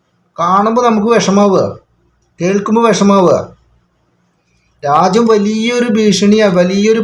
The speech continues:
പ്രശ്നം നേരിടുമ്പോ അവിടെ ഹിന്ദുവെന്നോ മുസ്ലിമെന്നോ പക്ഷഭേദമില്ലാതെ നിൽക്കണം. അപ്പൊ ഈ റിയാ സലീം എന്ന് പറഞ്ഞ് കുറെ പുട്ടി അടിച്ച് കുറെ ലിഫ്റ്റ് കിട്ട് ഹോട്ടലിൽ പോയി ഒരുപാട് വേറെ ഉള്ള സാധനത്തിന്റെ നീളവും കാര്യങ്ങളുടെ അളവും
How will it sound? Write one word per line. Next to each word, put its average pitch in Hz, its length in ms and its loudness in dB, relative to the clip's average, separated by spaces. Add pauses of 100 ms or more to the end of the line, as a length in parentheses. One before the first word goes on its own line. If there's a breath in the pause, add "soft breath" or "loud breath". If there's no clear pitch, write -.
പ്രശ്നം 196 420 0
നേരിടുമ്പോ 196 480 0
അവിടെ 180 220 0
ഹിന്ദുവെന്നോ 190 800 -2
മുസ്ലിമെന്നോ 190 800 0 (420 loud breath)
പക്ഷഭേദമില്ലാതെ 202 1080 0
നിൽക്കണം. 185 440 -2 (1500)
അപ്പൊ 175 160 -4
ഈ 220 140 -2
റിയാ 208 380 2
സലീം 233 380 0
എന്ന് 240 140 0
പറഞ്ഞ് 214 320 0
കുറെ 214 220 0
പുട്ടി 202 460 -4
അടിച്ച് 196 280 -2
കുറെ 208 220 0
ലിഫ്റ്റ് 202 320 -2
കിട്ട് 196 300 -2
ഹോട്ടലിൽ 196 600 0
പോയി 202 220 2
ഒരുപാട് 185 520 2 (400 loud breath)
വേറെ 180 300 2
ഉള്ള 214 200 0
സാധനത്തിന്റെ 196 640 0
നീളവും 202 520 0
കാര്യങ്ങളുടെ 190 600 0
അളവും 196 300 2